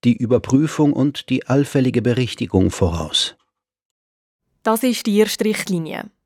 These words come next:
Speaker 2: Weil ich selber solche Regeln jeweils sicher dreimal durchlesen muss,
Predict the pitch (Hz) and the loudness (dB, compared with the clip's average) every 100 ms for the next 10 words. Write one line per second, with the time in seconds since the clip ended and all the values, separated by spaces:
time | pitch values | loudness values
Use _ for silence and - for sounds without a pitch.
0 | _ _ 214 220 226 - 196 254 254 240 | _ _ -2 -2 -2 -2 0 2 0 -2
1 | 233 220 226 214 208 214 233 208 208 202 | -2 -4 -4 -2 -2 -2 -2 -2 -2 -4
2 | 208 - 220 208 226 190 214 220 233 202 | -6 -6 -8 -6 -6 -4 -4 -2 -2 -2
3 | 220 208 240 233 220 233 220 190 208 247 | -2 -4 -4 -4 -6 -6 -6 -6 -6 -8